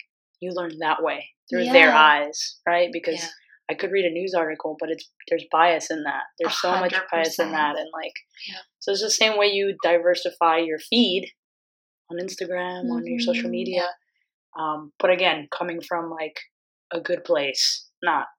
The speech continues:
Speaker 1: to have street cred because you have one black friend or whatever. But yes,
Speaker 3: Yeah.
Speaker 1: people do that, unfortunately.
Speaker 2: Jeez.
Speaker 1: And I think a lot of, there's a lot of people who do it subconsciously, I think. They're
Speaker 2: Like,
Speaker 1: not even,
Speaker 2: without realizing
Speaker 1: they're not even
Speaker 2: that.
Speaker 1: aware that they're, like,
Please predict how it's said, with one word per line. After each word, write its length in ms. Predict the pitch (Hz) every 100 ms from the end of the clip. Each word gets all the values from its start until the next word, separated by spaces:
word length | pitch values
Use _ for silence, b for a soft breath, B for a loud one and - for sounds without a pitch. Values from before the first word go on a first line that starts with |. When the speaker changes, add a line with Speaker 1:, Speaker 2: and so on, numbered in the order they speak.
| -
Speaker 1:
to 340 | 175 160 160 _ _ _ B B B -
have 180 | 175 175
street 280 | - 175 -
cred 300 | 156 151 151
because 240 | 156 156
you 100 | 160
have 60 | 151
one 120 | 165 160
black 160 | - - _
friend 180 | 165 160
or 100 | _ _
whatever. 300 | _ - 160 _
But 100 | - 165 _ _
yes, 180 | - 156
Speaker 3:
Yeah. 160 | 196 180 - -
Speaker 1:
people 220 | - - 175 175
do 40 |
that, 140 | 165 -
unfortunately. 480 | 180 - 175 175 175
Speaker 2:
Jeez. 140 | - -
Speaker 1:
And 80 | 202
I 20 |
think 140 | 202 240
a 60 |
lot 220 | 214 214 -
of, 100 | -
there's 260 | 220 240
a 40 | 220
lot 140 | 202
of 60 | 202
people 220 | 196 202
who 40 |
do 140 | 185 185
it 140 | 180 - -
subconsciously, 840 | 165 165 160 175 - 165 170 170
I 60 | 165
think. 200 | 170 165 - - _ _ _
They're 100 | 202
Speaker 2:
Like, 80 | 202
Speaker 1:
not 80 | 233
even, 140 | 233
Speaker 2:
without 200 | 208 -
realizing 380 | 202 196 190 190
Speaker 1:
they're 100 | 214
not 160 | 233 240
even 160 | 226
Speaker 2:
that. 100 | 220
Speaker 1:
aware 360 | 196 175 175 185
that 140 | 175 -
they're, 140 | 156 160
like, 280 | 156 151